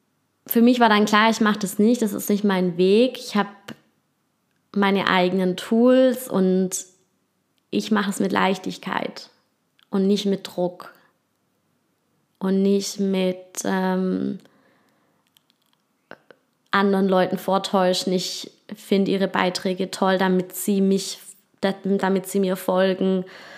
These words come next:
Ähm, das ist für mich, m-, kommt für mich aus dem Mangel raus.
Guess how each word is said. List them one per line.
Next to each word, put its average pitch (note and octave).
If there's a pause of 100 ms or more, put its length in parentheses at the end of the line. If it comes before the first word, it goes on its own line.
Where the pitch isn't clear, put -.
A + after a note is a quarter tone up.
(440)
Ähm, F3+
das G#3
ist -
für A3
mich, G#3+ (180)
m-, G3+ (480)
kommt A3+
für A#3
mich A#3
aus A3+
dem A#3
Mangel A3+
raus. F3+